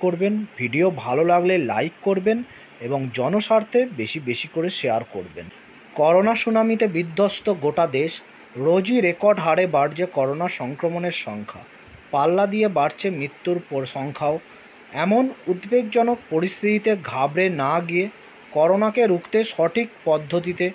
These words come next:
চিকিৎসা করানোর পরামর্শ দিচ্ছেন ডাক্তাররা। চিকিৎসকদের মতে, করোনা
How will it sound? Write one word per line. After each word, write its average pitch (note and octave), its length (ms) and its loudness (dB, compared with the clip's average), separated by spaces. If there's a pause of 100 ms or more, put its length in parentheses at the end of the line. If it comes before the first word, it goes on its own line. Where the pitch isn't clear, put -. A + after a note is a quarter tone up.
(420)
চিকিৎসা B3 500 -2 (120)
করানোর A3 380 4 (120)
পরামর্শ F3 460 0 (160)
দিচ্ছেন D#3 460 -4
ডাক্তাররা। C3+ 600 0 (520)
চিকিৎসকদের A3 760 2
মতে, D#3 320 -2 (480)
করোনা F#3+ 400 4